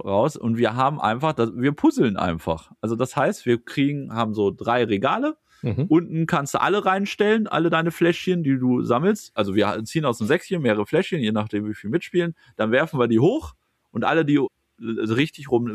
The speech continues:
Speaker 1: wie sie rumlanden, ne, so kannst du sie einpuzzeln, weil die haben zwei Seiten, ne, eine ist vielleicht mit golden oder Ding.
Speaker 2: Mhm.
Speaker 1: Und dann hast du verschiedene Reagenzien, die werden dann da eingepuzzelt. Dann gibt es an manchen Stellen, dann steht da zum Beispiel eine sechs oder eine sieben. Wenn du da dann auch ein Sechserplättchen hin tust, dann kriegst du halt nochmal Zusatzpunkte.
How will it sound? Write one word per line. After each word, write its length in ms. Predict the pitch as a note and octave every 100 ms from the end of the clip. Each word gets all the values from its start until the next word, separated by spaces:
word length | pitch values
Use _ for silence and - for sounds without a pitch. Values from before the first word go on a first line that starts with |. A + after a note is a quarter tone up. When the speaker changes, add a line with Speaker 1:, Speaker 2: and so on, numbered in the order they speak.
| A#2
Speaker 1:
wie 120 | E3
sie 100 | D3+
rumlanden, 640 | B2+ A#2 A2 D3+ A#3+ A#3+
ne, 200 | D3+ G#3+ -
so 240 | C3 C3+
kannst 240 | - B2 A#2
du 60 |
sie 120 | G#2+
einpuzzeln, 540 | G2+ G#2 A2 F2 E2+ E2
weil 140 | F#2+
die 80 | G2
haben 140 | G#2+ G#2
zwei 280 | - F#2+ F#2
Seiten, 400 | G#2 C3+ - A#2+
ne, 200 | G#2+ F#2+
eine 200 | F#2+ F2+
ist 120 | -
vielleicht 240 | F2 F2+
mit 120 | -
golden 340 | - G#2 G2+ F2+
oder 200 | F2 E2
Ding. 220 | G#2+ D#3+ -
Speaker 2:
Mhm. 280 | C3 A2+ G#3+ - _ - -
Speaker 1:
Und 140 | C3
dann 260 | C#3+ D3 D3
hast 240 | C#3+ C#3
du 100 | D3 C3
verschiedene 420 | C#3 - C3 A#2+
Reagenzien, 580 | G#2+ G#2 F3 A3+ G#3 E3+
die 160 | B2+
werden 140 | A#2+ A#2
dann 140 | G#2
da 100 | F#2+
eingepuzzelt. 640 | F#2 D3+ C#3+ D#3 C#3+ D#3 - _ _ _
Dann 160 | A2+ A#2
gibt 200 | E3 D3+
es 160 | -
an 240 | B2 B2 -
manchen 380 | A2+ D3+ F3 E3
Stellen, 540 | - C3+ C3 C3 C3 -
dann 200 | G#2+ G2+
steht 180 | A#2+
da 100 | G#2
zum 140 | F#2+ G2+
Beispiel 240 | F#2+ F#2+
eine 100 | F2
sechs 280 | G2 C#3 -
oder 120 | F#2
eine 120 | F2+
sieben. 360 | G2+ E3+ G#3 G#3+ _
Wenn 120 | G#2+
du 80 | G2+
da 260 | G#2+ B2
dann 180 | B2+ A#2
auch 160 | G2+ G#2+
ein 60 |
Sechserplättchen 600 | G2 A#2+ - F#2 G2+ - F#2+
hin 200 | C#3+ F#3
tust, 360 | F#3+ G3+ G3 -
dann 100 | A2+
kriegst 240 | B2 -
du 40 |
halt 120 | G#2 F#2+
nochmal 240 | F#2+ F2
Zusatzpunkte. 1080 | - B2 C#3+ D#3+ E3 - F#3+ G3 A3+ B3+